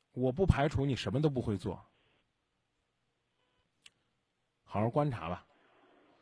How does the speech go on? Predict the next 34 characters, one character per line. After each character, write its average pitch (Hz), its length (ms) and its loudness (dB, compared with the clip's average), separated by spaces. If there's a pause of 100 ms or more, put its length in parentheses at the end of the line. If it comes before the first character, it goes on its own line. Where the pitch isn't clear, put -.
(260)
如 127 160 0
果 139 100 4
实 - 160 -2
在 143 140 6
不 127 80 2
行 113 160 2
的 104 80 2
话 110 180 2
呢， 82 240 -2 (1800)
夜 123 220 4
班 117 140 6
儿 117 60 2
别 104 180 2
开 101 220 -2
了， - 120 -6 (200)
换 - 260 0
个 98 80 2
白 87 200 -2
班 104 140 -2
儿。 - 80 -10 (500)
这 127 100 -2
样 117 100 4
的 107 60 0
话 107 160 2
呢， 92 140 2
有 92 160 2
利 117 140 2
于 101 280 4 (180)
天 120 180 0
天 113 160 4
盯 120 200 0
着 101 200 -2 (120)
老 87 160 -6
公。 92 240 0